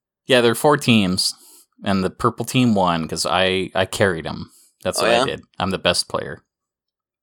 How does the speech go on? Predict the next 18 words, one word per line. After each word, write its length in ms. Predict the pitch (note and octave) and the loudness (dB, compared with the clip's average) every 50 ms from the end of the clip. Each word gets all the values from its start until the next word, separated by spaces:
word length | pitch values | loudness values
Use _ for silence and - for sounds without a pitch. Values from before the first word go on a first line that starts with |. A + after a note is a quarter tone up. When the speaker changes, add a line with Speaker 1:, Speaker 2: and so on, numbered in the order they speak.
| _ _ _ _ _ _ _ _ _ _ - - | _ _ _ _ _ _ _ _ _ _ -20 -20
Speaker 1:
I 40 | - | -20
wish. 300 | - - - - - _ _ _ _ _ _ _ _ _ _ _ _ _ _ _ - - | -20 -20 -20 -20 -20 _ _ _ _ _ _ _ _ _ _ _ _ _ _ _ -8 -2
<laughs> 340 | - - - - - A3 - _ - - - _ _ _ _ _ _ _ _ _ _ _ _ _ _ _ _ _ - | -2 -2 0 -2 -6 -6 -6 _ -12 -16 -16 _ _ _ _ _ _ _ _ _ _ _ _ _ _ _ _ _ -4
Um, 640 | G2 G#2+ G#2+ G#2 G2 F#2+ F#2 F#2 E2+ D#2 G#2+ - _ _ _ _ _ _ - | 2 2 4 4 4 2 2 0 -2 -4 -8 -12 _ _ _ _ _ _ -6
who's 220 | - G3 G3 - - | -4 -2 0 0 2
your 160 | E3+ E3 D#3 | 2 2 2
favorite 400 | - - D#3 C3 A#2 A#2 G#2+ A#2 | 4 2 2 4 4 2 2 2
anti-hero 480 | A2 G#2+ - A2+ G2+ G#2+ G2 F#2 F2+ | 0 0 2 0 2 4 4 4 4
from 180 | E2 - G2 F2+ | 2 0 -4 -4
Overwatch? 680 | E2 E2+ E2 E2+ E2 E2 E2 D#2+ - D2+ - - - - _ _ _ _ _ _ _ _ _ _ _ _ _ - | -4 -2 -2 -2 0 2 0 0 0 -2 -8 -12 -12 -14 _ _ _ _ _ _ _ _ _ _ _ _ _ -2
And 160 | G#2+ G#2+ G#2 | -2 0 2
don't 200 | A#2 A#2 B2 A#2+ | 2 2 2 2
say 180 | - - C3+ | 2 2 0
Tracer, 640 | B2+ A#2+ - - D#3 D3 D3 - - C3 A#2 A2 G#2 | 0 0 0 0 2 2 2 0 2 4 4 4 4
because 360 | G#2+ A#2 G#2+ - A#2 G#2+ - - | 2 -2 0 0 0 0 0 0
I'm 260 | B2 B2 C3+ C#3 C#3+ | 0 0 2 2 2
already 380 | C3 A#2 G#2+ A2 G#2+ G#2 G#2 G2 | 2 2 2 2 0 0 -2 -4
Tracer. 760 | - - G#2 G2+ G2 F#2 - - G#2 F#2+ G2 F#2+ F#2+ - | -4 -2 0 0 0 0 -2 -2 -2 -4 -4 -4 -6 -8